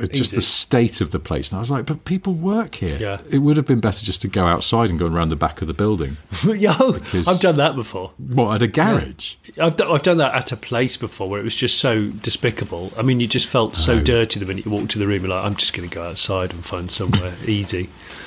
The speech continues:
Speaker 2: Yeah. By the way, if you can hear, you probably can hear one of the tortoises battering its way around 'cause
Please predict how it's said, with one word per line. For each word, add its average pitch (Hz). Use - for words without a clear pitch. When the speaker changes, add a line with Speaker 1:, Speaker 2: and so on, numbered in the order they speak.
Speaker 2:
Yeah. 92
By 156
the 156
way, 151
if -
you 147
can 147
hear, 131
you 135
probably 143
can 123
hear 117
one 110
of 113
the 104
tortoises 104
battering -
its 92
way 98
around 92
'cause -